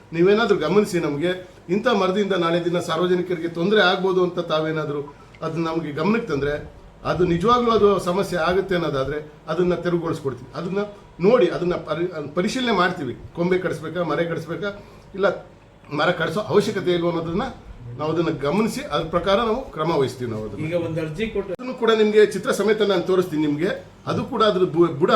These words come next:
Speaker 1: ಮೇಲ್ಗಡೆ ಎತ್ಕೊಂಡಿತ್ತು, ಅದು ಮರ ರೋಡ್ ಸೈಡ್‌ಗೆ ಬ-, ಬೀಳುವಂತ ಸಂಭವ ಇತ್ತು. ಹಂಗಾಗಿ ಅದ್ರ ಬೊ-, ಬೊ-, ವಾಲ್ ಕಂಡಿತ್ತು. ಇದರಿಂದ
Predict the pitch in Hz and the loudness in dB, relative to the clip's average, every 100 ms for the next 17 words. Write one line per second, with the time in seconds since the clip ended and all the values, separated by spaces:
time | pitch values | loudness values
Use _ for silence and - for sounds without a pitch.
0 | 208 - 147 185 247 220 202 - 202 170 | 4 0 2 4 4 6 6 4 2 0
1 | 165 208 220 170 214 214 - - - - | 0 -2 0 2 2 0 -4 -18 -20 -20
2 | - 135 147 240 254 214 214 196 214 170 | -8 0 4 6 6 4 2 4 2 2
3 | 170 160 190 214 185 220 262 - - 175 | 2 4 4 6 2 -2 -6 -8 -8 -2
4 | 185 220 208 180 185 240 180 202 220 202 | 2 4 6 4 2 -2 2 4 4 2
5 | 190 160 190 165 156 - 139 185 220 226 | 2 2 2 0 -4 -4 0 2 2 0
6 | 208 170 175 147 147 | 0 2 2 2 -2